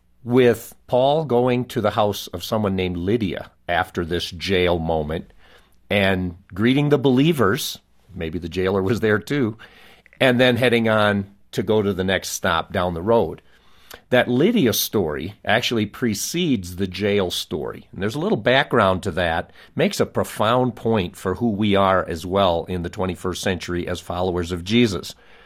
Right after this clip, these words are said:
Paul came to a Roman colony as a Roman citizen.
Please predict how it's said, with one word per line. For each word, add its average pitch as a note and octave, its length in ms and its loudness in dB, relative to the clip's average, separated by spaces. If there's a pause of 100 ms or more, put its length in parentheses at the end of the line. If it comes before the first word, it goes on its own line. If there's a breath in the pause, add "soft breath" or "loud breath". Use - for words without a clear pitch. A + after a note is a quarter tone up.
(800 soft breath)
Paul D3 240 4
came D#3+ 320 0
to C3+ 120 2
a B2 60 4
Roman B2 320 4
colony F2+ 500 0
as G2+ 200 -2
a G#2+ 40 -4
Roman B2+ 300 0
citizen. A#2 480 -2